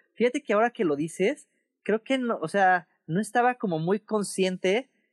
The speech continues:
de que habían cambiado como personajes y así. Creo que en mi mente yo estaba como, como completando o justificando así a los personajes,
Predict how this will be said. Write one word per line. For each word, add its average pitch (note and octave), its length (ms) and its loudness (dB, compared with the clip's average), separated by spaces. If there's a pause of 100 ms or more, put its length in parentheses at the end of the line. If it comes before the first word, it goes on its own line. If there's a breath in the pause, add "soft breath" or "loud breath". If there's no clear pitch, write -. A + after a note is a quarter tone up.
(120)
de D3 180 -2
que D#3+ 100 -2
habían E3+ 160 0
cambiado F#3 440 0
como C#3 300 -4
personajes C#3+ 920 -2
y D3 40 2
así. D3+ 260 -2
Creo F3 160 -2
que - 80 -6
en G3 60 -2
mi F#3+ 120 -2
mente D#3 280 -2
yo E3 80 4
estaba D#3+ 260 0
como, B2+ 380 -6 (920 loud breath)
como B2+ 420 0
completando C#3+ 800 0
o C3+ 160 0
justificando C#3 720 -2
así D#3 140 0
a - 40 4
los D3+ 140 -2
personajes, C3 920 -2